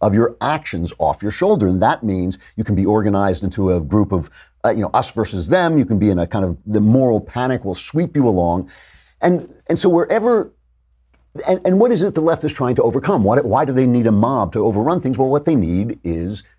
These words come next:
American traditions, American jurisprudence.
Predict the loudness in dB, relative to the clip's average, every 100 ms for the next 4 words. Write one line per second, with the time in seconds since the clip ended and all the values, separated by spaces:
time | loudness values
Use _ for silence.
0 | _ _ -2 0 0 0 -2 0 -2 -2
1 | -8 -10 -20 _ -10 -6 -6 -2 -2 0
2 | -2 -4 -4 -2 -2 -10